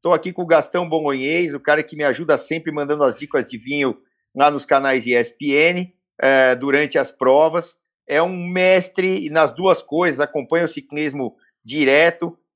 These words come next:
e o vinho não dá nem pra, como eu falei da Mônica, não dá chegar, não dá pra chegar nem na meia ali,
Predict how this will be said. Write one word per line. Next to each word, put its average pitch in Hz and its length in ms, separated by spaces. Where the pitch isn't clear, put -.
e 170 460
o 165 160
vinho 156 420
não 165 160
dá 151 180
nem 156 160
pra, 170 420
como 160 180
eu 156 40
falei 151 320
da 147 160
Mônica, 143 440
não 127 80
dá 139 80
chegar, 139 300
não 131 200
dá 135 160
pra 143 100
chegar 151 240
nem 175 140
na 233 140
meia 175 400
ali, 131 320